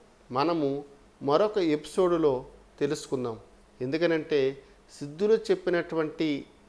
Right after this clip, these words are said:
ప్రతి ప్రయోగంలో కూడా ఏ మోతాదు వాడాలి, ఏ టైంలో వాడాలి, ఎలా వాడాలి, ఏ పత్యాపత్యాలు వాడాలి అనేటువంటిది చాలా అద్భుతంగా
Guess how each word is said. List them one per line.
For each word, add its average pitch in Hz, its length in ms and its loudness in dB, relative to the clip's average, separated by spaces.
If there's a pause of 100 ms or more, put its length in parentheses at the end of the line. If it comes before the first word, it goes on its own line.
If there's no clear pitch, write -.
(320)
ప్రతి 180 360 -4
ప్రయోగంలో 180 760 4
కూడా 131 420 -2 (260)
ఏ 127 200 0
మోతాదు 160 520 2
వాడాలి, 123 640 0
ఏ 120 180 -4
టైంలో 156 480 0
వాడాలి, 120 500 -2 (120)
ఎలా 135 280 4
వాడాలి, 127 720 0
ఏ 131 160 -2
పత్యాపత్యాలు 151 800 -2
వాడాలి 135 380 2
అనేటువంటిది 127 840 -6 (460)
చాలా 131 120 4
అద్భుతంగా 151 680 0